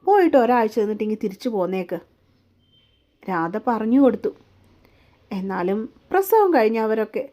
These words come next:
പിന്നെയും കൊണ്ടുപോയില്ലേ?" നീലിമ ഒന്ന് നെടുവീർപ്പെട്ടു. "നിന്റെ കുടുംബ വീട്ടിലേക്ക് ഇവിടുന്ന് ഇത്രക്കിത്ര ദൂരല്ലേ ഉള്ളൂ,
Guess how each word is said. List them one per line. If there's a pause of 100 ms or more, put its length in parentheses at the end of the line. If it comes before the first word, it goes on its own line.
(380)
പിന്നെയും
കൊണ്ടുപോയില്ലേ?" (1000)
നീലിമ (340)
ഒന്ന്
നെടുവീർപ്പെട്ടു. (1000)
"നിന്റെ
കുടുംബ
വീട്ടിലേക്ക് (800)
ഇവിടുന്ന്
ഇത്രക്കിത്ര
ദൂരല്ലേ
ഉള്ളൂ,